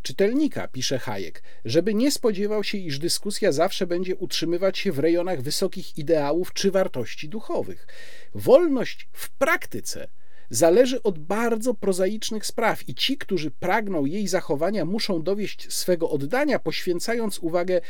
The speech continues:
przyziemnym troskom życia publicznego i starając się zrozumieć problemy, które idealista często skłonny jest traktować jako pospolite, jeśli nie odstręczające”.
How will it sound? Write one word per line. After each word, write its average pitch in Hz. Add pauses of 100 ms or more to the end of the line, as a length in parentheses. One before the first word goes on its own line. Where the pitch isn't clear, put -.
(300)
przyziemnym 185
troskom -
życia 131
publicznego 104 (280)
i 135
starając 170
się 131
zrozumieć 156
problemy, 156
które 196
idealista 180
często 196
skłonny 196
jest 175
traktować 208
jako 180
pospolite, 202 (340)
jeśli 170
nie 156 (440)
odstręczające”. 147